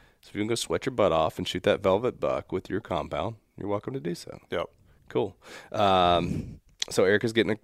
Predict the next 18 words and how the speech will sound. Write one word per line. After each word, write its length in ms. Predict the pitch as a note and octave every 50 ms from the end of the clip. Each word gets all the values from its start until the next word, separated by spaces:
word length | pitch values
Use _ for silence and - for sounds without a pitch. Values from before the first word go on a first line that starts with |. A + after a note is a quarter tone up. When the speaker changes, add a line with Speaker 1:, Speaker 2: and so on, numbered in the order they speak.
| - -
Speaker 1:
a, 60 | G2
a 60 | G2+
crossbow. 640 | - - - A2 F#2 F2+ E2+ - - E2 E2 D#2 E2 -
Um, 640 | - F#2 G2 F#2+ F#2+ F#2+ F#2 F2+ F2 F2 E2+ E2 E2 - - - - - - - - - - - - - -
so 640 | - - - A#2+ A2 A2 A2 A2 A2 G#2+ G#2 - - _ -
I 80 | G2+
wanna 180 | B2 E3+ D3+ A2
wrap 300 | G2+ F#2+ F#2+ F#2+ - -
this 220 | F2+ E2+ - -
up 220 | F#2+ F2+ F2+ - -
by 160 | F2 E2+ D#2+
saying 300 | - - F#2 F2+ E2+ D#2+
again, 580 | D2+ D2 D#2+ F2+ F#2 F2 E2+ D#2+ D#2 E2 - - _ - _ _ _ - - - - -
uh, 300 | - F2+ E2 D#2 D2 D2
thanks 220 | - F#2+ G2+ -
to 80 | - G2
everybody 320 | F#2 F#2 F2+ D#2+ E2+ E2
that 80 | D#2